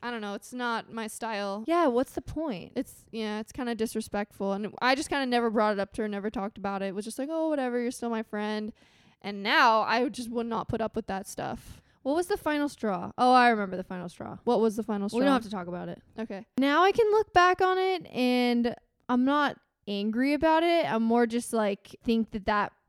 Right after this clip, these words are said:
Speaker 2: Frank-, think that Frankie is just, just super,
Speaker 1: A sad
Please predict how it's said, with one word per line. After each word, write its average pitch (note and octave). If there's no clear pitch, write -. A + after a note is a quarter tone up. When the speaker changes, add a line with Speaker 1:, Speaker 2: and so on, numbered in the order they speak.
Speaker 2:
Frank-, A3
think A#3+
that -
Frankie A#3
is A3
just, -
just G3
super, G#3
Speaker 1:
A G3+
sad A#3